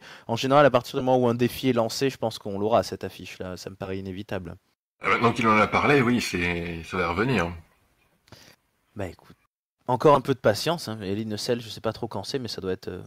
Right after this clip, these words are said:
Speaker 1: fin octobre ou mi-octobre, hein. C'est le prochain, après Clash of Champions. On va retrouver ça. D'ailleurs, c'est les... ça va être les dix ans du pay-per-view Hell in a Cell, hein. Ça va faire dix ans qu'on a ce pay-per-view avec, euh,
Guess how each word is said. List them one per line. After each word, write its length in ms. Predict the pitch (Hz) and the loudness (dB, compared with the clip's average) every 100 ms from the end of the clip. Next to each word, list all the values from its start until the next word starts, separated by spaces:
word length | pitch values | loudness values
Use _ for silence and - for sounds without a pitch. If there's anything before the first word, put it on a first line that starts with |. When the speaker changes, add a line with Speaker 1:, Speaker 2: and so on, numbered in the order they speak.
| 107 | -18
Speaker 1:
fin 240 | - - 101 | -14 -6 -4
octobre 400 | 101 - 147 127 | -4 -2 -4 -4
ou 40 | |
mi-octobre, 540 | 117 110 107 - 143 131 | -6 -4 -4 -2 -4 -4
hein. 40 | |
C'est 140 | - 113 | -6 -10
le 60 | |
prochain, 360 | - 98 - 151 | -6 -6 0 2
après 220 | 123 120 | 2 -2
Clash 260 | - 104 101 | -8 -10 -10
of 100 | - | -10
Champions. 340 | 98 110 135 - - - - - _ _ _ _ _ - | -8 -8 -12 -14 -18 -20 -20 -20 _ _ _ _ _ -8
On 120 | 120 | 4
va 100 | 127 | 6
retrouver 340 | 120 - 113 | 6 4 -4
ça. 180 | 113 160 | 4 6
D'ailleurs, 260 | 147 135 - | 6 4 2
c'est 140 | - | 2
les... 200 | 135 131 | 2 2
ça 120 | 120 | 2
va 40 | 139 | 2
être 100 | - | 2
les 100 | 117 | -2
dix 240 | 117 147 | -2 -2
ans 100 | 160 | -2
du 100 | 143 | -2
pay-per-view 500 | 120 123 123 120 127 | -2 0 2 2 2
Hell 100 | 131 | 0
in 100 | 117 | 0
a 60 | 110 | -2
Cell, 300 | - 123 98 | -2 -2 -4
hein. 80 | 110 | -10
Ça 180 | - | -10
va 60 | 113 | -10
faire 180 | - 110 | -6 -6
dix 220 | 120 123 | -6 -6
ans 80 | 135 | -6
qu'on 160 | - | -4
a 80 | 110 | -6
ce 120 | - | -6
pay-per-view 520 | 113 107 - 101 110 117 | -6 -6 -4 -6 -4 -6
avec, 280 | 92 - | -6 -8
euh, 80 | - | -14